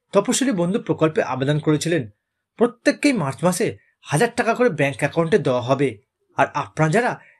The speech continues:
এখনো পর্যন্ত তপশিলি বন্ধু প্রকল্পে আবেদন করে উঠতে পারেননি,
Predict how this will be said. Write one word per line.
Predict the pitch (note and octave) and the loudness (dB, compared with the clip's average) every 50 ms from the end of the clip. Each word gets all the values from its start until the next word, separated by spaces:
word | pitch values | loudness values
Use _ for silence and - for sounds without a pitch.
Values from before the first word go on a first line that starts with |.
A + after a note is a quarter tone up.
| _ - | _ 0
এখনো | D#3 E3+ - C4+ C#4 D#4 | 0 0 0 2 2 2
পর্যন্ত | D4+ - B3+ A3 A#3 A#3+ A3 B3+ | 2 2 2 2 2 0 0 -2
তপশিলি | - - F3+ D#3+ - A3+ G#3+ - A#3+ B3+ | -2 0 -2 0 0 -2 -2 -2 -2 0
বন্ধু | G3+ F3 F3 E3 F3+ F3 | 0 0 0 0 -2 -2
প্রকল্পে | - D#3 C#3 - D#3 D#3 - F#3+ - | -2 -4 -2 0 0 0 0 -2 -4
আবেদন | - D3 D3 C#3+ C#3+ D3+ D3+ | -4 -4 -2 -2 -2 -2 0
করে | D3 F3+ F3 | 0 -2 -2
উঠতে | - D#3+ D#3 - - | -2 -4 -4 -4 -4
পারেননি, | D#3+ - D3 C#3 D#3 E3+ F3+ F3+ C#3+ | -2 0 0 0 0 0 -2 -4 -6